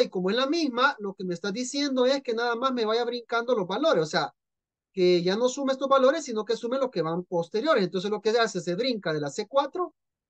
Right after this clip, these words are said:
a la C cinco y de la D cuatro a la D cinco. Lo que aquí he hecho es arrastrar, ¿verdad? Arrastrar y facilito la fórmula, la sumatoria de, eh, lo que estoy tratando de construir.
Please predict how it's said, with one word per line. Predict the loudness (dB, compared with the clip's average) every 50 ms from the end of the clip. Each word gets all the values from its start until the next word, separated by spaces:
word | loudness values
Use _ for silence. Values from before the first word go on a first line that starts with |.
| _ _ _ _ _ _ _ _
a | -4 0
la | 0 0 2
C | 2 2 2
cinco | 2 2 2 2 2 0 -2 -4 -4 -6 -6 -8 -6
y | -2 0
de | 2 2
la | 2 2 2
D | 0 0
cuatro | 2 4 4 4 4 2 -2 -6 -6 -4 _
a | -2 0
la | 0 0 0
D | 0 -2
cinco. | 0 0 0 0 0 -2 -6 -12 _ _ _ _ _ _ _ _ _ _ _ _
Lo | -2 0 0 0 0
que | 0 0 0
aquí | 0 0 -2 0 2 2
he | 2 2
hecho | 2 2 2 4 4
es | 6 4 4 2 -2 -6 -6 _
arrastrar, | 4 4 4 4 2 0 -2 -2 -2 -2 0 2 4 2 2 0 -4
¿verdad? | -10 -8 -4 -2 -2 -2 -2
Arrastrar | -2 -2 -2 -2 -4 -6 -6 -2 2 4 6 6 4 2 -4 _ _ _ _ _ _ _ _ _ _ _ _ _
y | 0 2 2 2 2 0 -4 -4 _
facilito | 2 2 2 2 -2 -4 -4 -2 -2 -2 -2 -4 -4 -2 0 0 -2 -2 -6 _ _ _ _ _ _ _ _ _ _ _
la | -6 -2 -2 -2 -2
fórmula, | 0 0 0 0 0 0 0 0 0 0 0
la | 0 0
sumatoria | -2 -2 -4 -4 -4 -2 0 0 0 2 2 2 2 2 0 -6 _ _ _
de, | -10 -6 -2 0 0 2 0 0 -2 _ _ _ _ _ _ -10
eh, | -8 -6 -4 -4 -4
lo | -4 -6
que | -6 -8
estoy | -6 -4 -4 -4
tratando | -2 -4 -4 -2 -2 -2 0 0 0 0
de | -2 -2
construir. | -4 -6 -6 -6 -10 -12 -12 -12 -12 -14